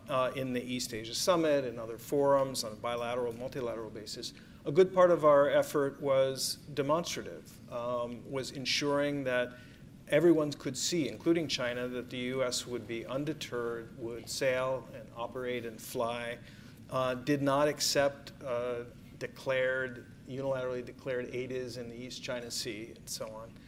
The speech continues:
uh, and tried to ensure that there would be, uh, pressure, political pressure,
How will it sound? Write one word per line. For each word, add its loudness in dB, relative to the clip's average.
uh, 2
and 2
tried 6
to 0
ensure 2
that 0
there 0
would -8
be, -4
uh, 0
pressure, 2
political 0
pressure, -4